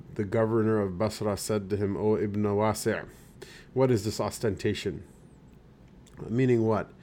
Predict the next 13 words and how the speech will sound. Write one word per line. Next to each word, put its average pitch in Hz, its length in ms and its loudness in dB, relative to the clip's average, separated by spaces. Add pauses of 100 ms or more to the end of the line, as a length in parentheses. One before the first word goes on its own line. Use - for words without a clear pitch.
(340)
Uh, 98 220 -4
obviously, 123 420 0
it's 120 140 -2
a - 40 -8
sunnah 135 520 2
t-, - 160 -16
for 113 240 0
men 113 300 2
to, 107 500 -2 (600)
uh, - 200 -6
wear 107 360 2
their, 95 520 0
uh, 90 320 -4